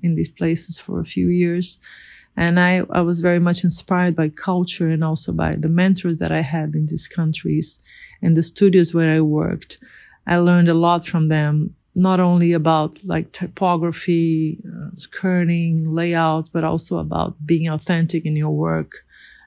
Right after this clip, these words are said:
and being brave and really defending your ideas to the extension <laughs> that you have to strive to, to get it, you know, projects approved.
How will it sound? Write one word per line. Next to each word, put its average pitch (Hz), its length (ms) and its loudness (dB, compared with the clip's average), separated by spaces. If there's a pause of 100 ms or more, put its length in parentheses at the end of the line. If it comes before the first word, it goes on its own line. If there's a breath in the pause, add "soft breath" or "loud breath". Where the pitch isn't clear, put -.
and 156 200 -2
being 156 300 0
brave 160 500 2
and 143 280 -2 (180)
really 160 260 2
defending 170 540 0
your 160 160 0
ideas 151 760 -2 (560 soft breath)
to 180 120 2
the 165 120 4
extension 165 880 0 (360 loud breath)
<laughs> - 380 -18
that 165 420 0
you 165 140 0
have 165 240 -2
to 160 120 -4
strive 160 680 0
to, 170 260 -10
to - 140 -10
get 165 180 2
it, 160 180 0 (200)
you 170 80 2
know, 156 340 0
projects 170 420 2
approved. 165 640 2